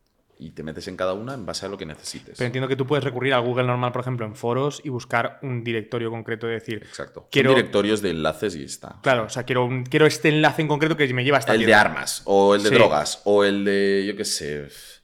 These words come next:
Speaker 1: el de malware, o el de venta de bases de datos, o el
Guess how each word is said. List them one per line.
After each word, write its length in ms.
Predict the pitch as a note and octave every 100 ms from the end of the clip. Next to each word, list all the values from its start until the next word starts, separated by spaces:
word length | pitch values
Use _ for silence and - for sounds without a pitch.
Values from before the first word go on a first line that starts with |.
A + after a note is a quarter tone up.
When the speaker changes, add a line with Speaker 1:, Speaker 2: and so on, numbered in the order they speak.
| _ _ _ _ _
Speaker 1:
el 800 | F2 F2+ F2 F2+ F2 F2+ F2+ F2
de 140 | E2 F2+
malware, 540 | F2+ G2+ F2+ D#2+ D#2+
o 160 | F2+ F#2
el 120 | F2+
de 260 | F2+ F2+ F2
venta 380 | - G2+ G#2+
de 60 | A#2+
bases 300 | A2+ A2+ G#2+
de 60 | F#2+
datos, 340 | F2 E2 D#2
o 80 | D2
el 160 | E2